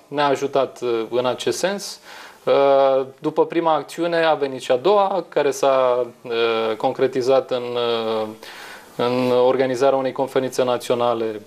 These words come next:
în, uh, luna, uh, iunie. Uh, mă iertați, prima acțiune am avut-o în, uh,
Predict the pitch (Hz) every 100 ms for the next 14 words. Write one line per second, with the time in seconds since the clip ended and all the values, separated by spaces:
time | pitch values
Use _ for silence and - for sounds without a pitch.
0 | - 127 135 127 120 113 113 120 120 117
1 | 113 110 107 107 - - 113 117 113 135
2 | 185 185 170 156 147 - - - _ -
3 | 120 120 120 117 117 117 113 - - 101
4 | - - 143 135 135 117 143 143 139 135
5 | 139 135 131 127 131 135 127 123 131 127
6 | 123 120